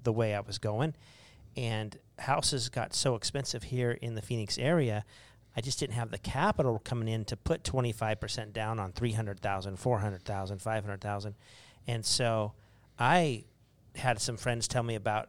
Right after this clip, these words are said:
V R B O and, and Airbnb and how that's working, and I started getting to know that game, and now that's all I'm doing for the time being.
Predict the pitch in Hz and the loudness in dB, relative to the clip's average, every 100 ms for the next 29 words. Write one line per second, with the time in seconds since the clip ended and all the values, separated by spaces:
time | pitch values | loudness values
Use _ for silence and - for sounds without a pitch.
0 | - 113 120 110 107 98 113 131 127 123 | -8 -2 0 0 0 2 8 10 10 8
1 | 92 90 98 98 95 92 - 120 123 120 | 4 -2 -6 -6 -6 -8 -2 -2 0 0
2 | 104 101 131 131 127 117 98 95 113 113 | -2 0 2 4 2 0 -2 -6 -4 0
3 | 117 - 127 123 123 113 107 139 - 123 | 0 0 -2 -2 -2 -4 -2 -2 0 -2
4 | 110 135 113 107 110 165 - 117 107 170 | -2 -4 -4 -2 0 -2 -2 -4 0 2
5 | 190 147 - - 131 117 117 117 214 151 | 2 0 -2 -2 0 0 -2 -2 -2 0
6 | 110 104 104 98 107 101 107 98 95 101 | 0 0 -2 -4 -8 -6 -4 -4 -4 -4
7 | 101 151 | -4 -4